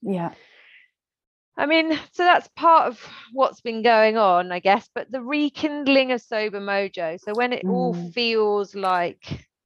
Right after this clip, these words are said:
Speaker 1: Well,
Speaker 2: it's getting a
Speaker 1: that's,
Speaker 2: bit hard.
Speaker 1: I mean, interestingly, that does, because that could be the reason why it's feeling really
Speaker 2: Yeah.
Speaker 1: hard. It could be that, you know, the slow slide into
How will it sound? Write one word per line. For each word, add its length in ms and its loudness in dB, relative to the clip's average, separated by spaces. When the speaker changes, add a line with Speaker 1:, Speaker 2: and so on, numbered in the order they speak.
Speaker 1:
Well, 420 6
Speaker 2:
it's 160 -20
getting 220 6
a 80 -6
Speaker 1:
that's, 20 -8
Speaker 2:
bit 140 0
hard. 720 -4
Speaker 1:
I 80 6
mean, 200 8
interestingly, 800 2
that 300 0
does, 280 4
because 280 0
that 240 -2
could 340 2
be 180 4
the 100 4
reason 460 4
why 240 6
it's 540 -6
feeling 520 -2
really 400 2
Speaker 2:
Yeah. 60 -6
Speaker 1:
hard. 420 -2
It 180 -4
could 400 2
be 200 -2
that, 320 -4
you 100 4
know, 240 4
the 160 2
slow 1080 4
slide 720 4
into 840 0